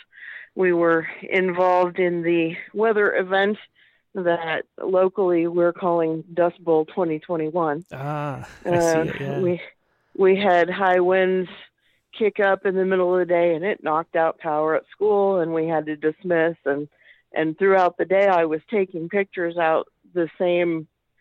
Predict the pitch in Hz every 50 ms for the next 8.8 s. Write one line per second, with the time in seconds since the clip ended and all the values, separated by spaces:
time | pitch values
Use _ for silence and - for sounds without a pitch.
0 | _ _ - 156 156 - 208 208 - - 156 156 160 151 147 151 165 170 160 151
1 | 139 123 131 139 - - 120 151 - - 156 156 - - 170 151 151 151 151 147
2 | 160 175 175 165 156 147 147 156 156 _ _ - _ _ _ _ - - 165 156
3 | 147 143 143 143 151 147 143 _ - - 156 160 151 151 156 - 147 147 - 175
4 | 175 175 165 - 170 151 143 147 147 147 143 143 143 143 147 147 _ _ _ _
5 | - 147 131 147 147 147 147 - _ _ _ _ - - - 196 175 170 _ _
6 | - 117 131 120 107 69 50 50 55 - _ - 196 185 190 180 165 160 160 -
7 | - 160 156 - 170 165 - - 214 214 208 156 151 160 - - - 160 147 -
8 | _ _ _ _ _ _ _ _ _ - - - 160 - 151 -